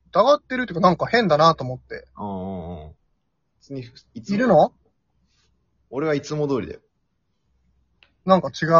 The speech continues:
Speaker 1: う。そんなわけない。
Speaker 2: 俺はいつも通りだから、お前にはもっ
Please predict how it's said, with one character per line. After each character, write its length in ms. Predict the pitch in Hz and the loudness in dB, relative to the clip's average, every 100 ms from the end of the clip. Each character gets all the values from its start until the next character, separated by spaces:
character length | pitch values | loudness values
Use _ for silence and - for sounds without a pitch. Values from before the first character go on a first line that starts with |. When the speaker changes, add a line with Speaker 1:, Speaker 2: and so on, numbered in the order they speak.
| 160 | 4
Speaker 1:
う。 60 | - | 0
そ 200 | - 214 | -6 -4
ん 220 | 208 208 | -2 2
な 220 | 202 196 | 4 6
わ 140 | 190 196 | 4 2
け 120 | 139 | 2
な 220 | 139 127 | -2 -4
い。 60 | - - | -6 -6
Speaker 2:
俺 180 | 139 143 | -2 0
は 100 | 143 | 0
い 100 | 127 | -2
つ 140 | 151 | -4
も 140 | 156 | -2
通 180 | 160 170 | 0 2
り 60 | 135 | 2
だ 80 | 110 | 0
か 80 | |
ら、 80 | 104 | -2
お 80 | 104 | -2
前 180 | 117 117 | -4 -6
に 100 | 110 | -6
は 60 | |
も 140 | |
っ 20 | 98 | -6